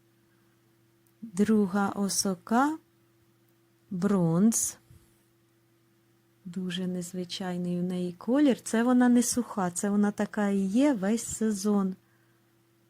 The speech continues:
Такий фонтанчик. Дуже подобається. І кінчики в неї ще й закручені. Цікава дуже.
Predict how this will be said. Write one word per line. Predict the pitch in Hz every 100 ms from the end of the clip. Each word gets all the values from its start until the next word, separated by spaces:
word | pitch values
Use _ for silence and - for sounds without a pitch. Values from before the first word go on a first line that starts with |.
| _ _
Такий | 202 185 202 190
фонтанчик. | - 208 208 202 190 185 - 220 226 - _ _ _ _ _ _ _ _ _ _ _ _ _ _
Дуже | 196 190 170 165 180
подобається. | 180 220 214 208 170 180 185 190 - 220 220 220 _ _ _ _ _ _ _ -
І | 220 214 208 -
кінчики | - 240 214 214 220
в | 214
неї | 214 214 208
ще | - -
й | 214 214
закручені. | 175 202 - 214 226 247 220 - 202 196 196 202 - _ _ _ _ _ _ _ _ _ _ _ _ _ _ _ _ _ _ _ _ _ _ -
Цікава | - 214 - 196 180 165 175
дуже. | 170 185 175 185 196